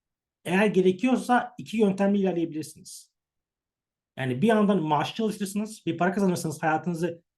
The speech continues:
devam ettirecek seviyede. Bir yandan da buraya ilerletirsiniz. Ve burası baktığınız hakikaten artık ilerliyor, tutuyor ve para kazanıyorsunuz. Ki benim ulaşmak istediğim nokta o, iki sene sonra mesela. Ondan sonra dersiniz ki, "Tamam, ben diğer tarafı bırakıyorum ve buradan ilerliyorum artık."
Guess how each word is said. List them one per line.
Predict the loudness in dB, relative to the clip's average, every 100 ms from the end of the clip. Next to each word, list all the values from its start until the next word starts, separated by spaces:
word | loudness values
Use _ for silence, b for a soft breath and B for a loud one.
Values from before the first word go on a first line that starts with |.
| _
devam | 2 4
ettirecek | 2 0 -6 -4
seviyede. | -2 -2 -2 -6 -10 _ _ -2
Bir | 4
yandan | 6 4
da | 4 4
buraya | 4
ilerletirsiniz. | 4 2 -4 -10 -20 -20 _ -20 -20 _ _ _ _ _ _
Ve | -4 2
burası | 4 4 4
baktığınız | 2 0 -2
hakikaten | -2 -4 -4 0
artık | 0 -2 -6
ilerliyor, | 0 2 2 2 0 -2
tutuyor | -10 -4 0
ve | 0
para | -2 -4
kazanıyorsunuz. | -4 -6 -6 -6 -8 -8 _ _ _ _
Ki | 0
benim | 4 4
ulaşmak | 4 0 0 -2
istediğim | 0 0
nokta | -2 -6 -10
o, | -10 -12
iki | -16 -10
sene | -8
sonra | -8 -12
mesela. | -14 -14 -12 -12 -12 _ _ _ _
Ondan | 2 2
sonra | 2 2
dersiniz | 2 2 -4
ki, | -2
"Tamam, | -2 0
ben | 0 -4 -4
diğer | -4 -4
tarafı | -8 -6
bırakıyorum | -6 -2 -2 -2
ve | -4
buradan | -4 -4 -4
ilerliyorum | -2 -2 -2 -4
artık." | -10 -16